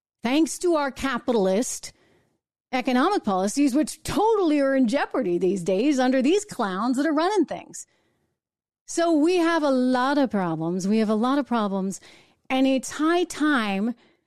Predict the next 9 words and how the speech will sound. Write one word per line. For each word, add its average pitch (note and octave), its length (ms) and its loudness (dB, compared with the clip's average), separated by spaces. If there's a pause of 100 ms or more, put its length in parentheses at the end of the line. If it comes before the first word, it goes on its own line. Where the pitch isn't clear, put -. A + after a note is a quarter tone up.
that D4 300 -4
people D4 460 0
admit C4+ 520 2
them. E3 280 -2
I'm C4 300 0
sick - 400 -6
of C#4 160 0
hearing C4+ 480 2
this. - 580 -2